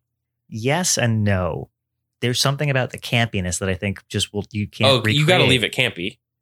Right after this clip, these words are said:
Speaker 2: Do, I would say do a low budget, bring Tom, Tom Atkins back. He plays the same exact character.
Speaker 1: I would love that.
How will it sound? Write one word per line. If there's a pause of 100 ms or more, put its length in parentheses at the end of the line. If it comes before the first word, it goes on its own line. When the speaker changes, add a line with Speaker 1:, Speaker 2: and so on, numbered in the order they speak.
(160)
Speaker 2:
Do,
I
would
say
do
a
low
budget, (300)
bring
Tom, (120)
Tom
Atkins
back. (300)
He
plays
the
same
exact
character.
Speaker 1:
I
would
love
that.